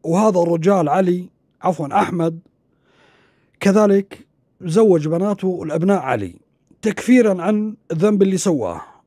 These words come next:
وكان يعتقد أنه علي هو اللي قتل أخوه محمد. لذلك إحنا طالبين منكم يا جماعة أمام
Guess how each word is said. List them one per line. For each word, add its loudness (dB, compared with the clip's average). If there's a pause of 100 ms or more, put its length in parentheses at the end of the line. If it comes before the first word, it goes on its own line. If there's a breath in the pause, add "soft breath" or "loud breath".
وكان 2
يعتقد -2
أنه -2
علي 0
هو 0
اللي -2
قتل -2
أخوه -2
محمد. -10 (1200 soft breath)
لذلك 4
إحنا -4
طالبين 0
منكم -4
يا -2
جماعة -4
أمام -4